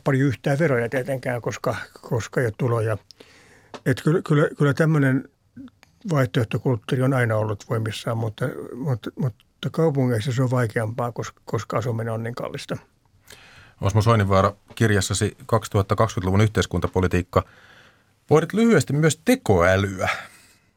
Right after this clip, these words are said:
Speaker 2: Ö, miten se muuttaa kehitystä?
Speaker 1: <laughs> Sitähän ei tiedetä. Tuota, minusta tämä Pekka Ala-Pietilän vertaus, että te-, tekoäly on kuin sähkö, niin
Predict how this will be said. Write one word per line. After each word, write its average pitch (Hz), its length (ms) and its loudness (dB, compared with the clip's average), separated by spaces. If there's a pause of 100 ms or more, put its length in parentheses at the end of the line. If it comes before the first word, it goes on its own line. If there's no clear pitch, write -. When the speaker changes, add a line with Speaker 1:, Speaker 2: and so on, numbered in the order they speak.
(480)
Speaker 2:
Ö, 101 180 -2 (520)
miten 143 340 2
se 120 160 2
muuttaa 85 680 0 (220)
kehitystä? - 500 0 (1000)
Speaker 1:
<laughs> 226 100 2 (680)
Sitähän 135 360 2
ei 131 120 2
tiedetä. 107 420 -2 (640)
Tuota, 131 360 2
minusta 160 520 2
tämä 147 420 2 (800)
Pekka 151 320 0
Ala-Pietilän 127 640 2
vertaus, 127 560 0
että - 300 -6 (280)
te-, 170 200 0
tekoäly 139 640 0
on 123 120 0
kuin 131 180 -2
sähkö, 127 440 0
niin 110 220 -2